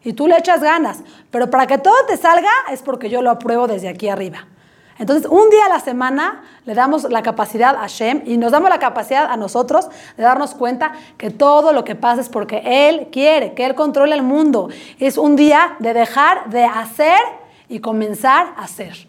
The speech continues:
Shabbat es una maravilla. Hay que probarlo genuinamente,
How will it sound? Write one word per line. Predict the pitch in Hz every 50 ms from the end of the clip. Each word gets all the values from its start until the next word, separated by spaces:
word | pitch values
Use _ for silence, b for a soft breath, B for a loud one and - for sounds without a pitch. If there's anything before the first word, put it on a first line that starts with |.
| b b b b b b
Shabbat | - - 233 247 262 269 294
es | 262 -
una | 269 269 262
maravilla. | 254 247 240 240 247 254 320 320 302 302 262 226 190 170 - - - _ _ _ _ _ _ _ - - _ -
Hay | 240 240
que | 233 277 277
probarlo | 269 240 233 240 247 262 269 254
genuinamente, | - 226 240 247 247 247 247 247 247 254 269 247 - 220 175